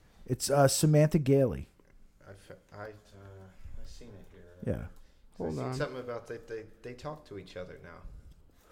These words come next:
Speaker 1: Yeah.
Speaker 2: Yeah.
Speaker 1: She's forgiven him.
Speaker 3: How do you
Speaker 1: She
Speaker 3: spell the last name?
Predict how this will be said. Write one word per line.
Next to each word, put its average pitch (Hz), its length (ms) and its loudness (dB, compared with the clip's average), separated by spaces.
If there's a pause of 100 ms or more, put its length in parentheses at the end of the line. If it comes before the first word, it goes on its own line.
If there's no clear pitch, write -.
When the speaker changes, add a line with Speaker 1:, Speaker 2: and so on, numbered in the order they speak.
(420)
Speaker 1:
Yeah. 226 260 12 (760)
Speaker 2:
Yeah. - 60 -20 (460)
Speaker 1:
She's 240 260 10
forgiven 208 460 10
him. 180 340 8 (840)
Speaker 3:
How - 80 6
do 170 40 12
you 156 40 8
Speaker 1:
She 139 40 2
Speaker 3:
spell 208 200 2
the 196 80 4
last 190 220 0
name? 214 140 -6